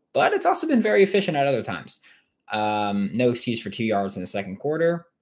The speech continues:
Uh, how is that when Wilfong put a crystal ball right after the visit? G five Billy's out of his league. He's learning. He's learning. Uh, I, I think that the big thing with this game as far as play calling is just Billy was trying to mask Jack Miller the third's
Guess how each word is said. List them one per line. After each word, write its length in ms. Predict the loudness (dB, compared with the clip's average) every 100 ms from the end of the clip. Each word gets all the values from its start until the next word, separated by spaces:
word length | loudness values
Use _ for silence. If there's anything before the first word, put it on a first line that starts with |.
| _ _ _ _ _ -2
Uh, 360 | 2 2 2
how 220 | -2 0 0
is 100 | 0
that 120 | -2
when 100 | 0
Wilfong 340 | -2 -2 -4
put 100 | -4
a 40 | -6
crystal 260 | -6 -4
ball 260 | 2 4 4
right 140 | 2
after 180 | 0 -4
the 100 | -2
visit? 680 | 2 2 4 4 6 4 0
G 120 | -4
five 200 | -2 -2
Billy's 260 | -2 -2 -4
out 100 | -6
of 60 |
his 140 | -6 -2
league. 280 | 0 0
He's 160 | -2 -4
learning. 420 | -4 -2 -4 -4 _ _
He's 160 | -12 -6
learning. 340 | -4 -4 -6 _ _ _ _ _ _ _ _ _ _ -20 -14 -4
Uh, 240 | -2 2
I, 300 | 2 6 6
I 40 | 6
think 280 | 4 2
that 100 | 2
the 80 | 0
big 240 | 2 2 2
thing 140 | 0
with 120 | 2
this 180 | 0 0
game 200 | 0 0
as 100 | -2
far 140 | 0 -2
as 80 |
play 180 | 0 -2
calling 280 | 0 -2 -2
is 100 | -4
just 200 | -6 0
Billy 280 | 4 6 4
was 200 | 4 -2
trying 440 | -4 -2 0 -2
to 100 | -2
mask 640 | -2 0 0 0 -2 -6 -16 _ _ _ _
Jack 380 | -4 2 2 2
Miller 220 | 0 0 0
the 120 | -2
third's 720 | 0 2 2 -2 -4 -6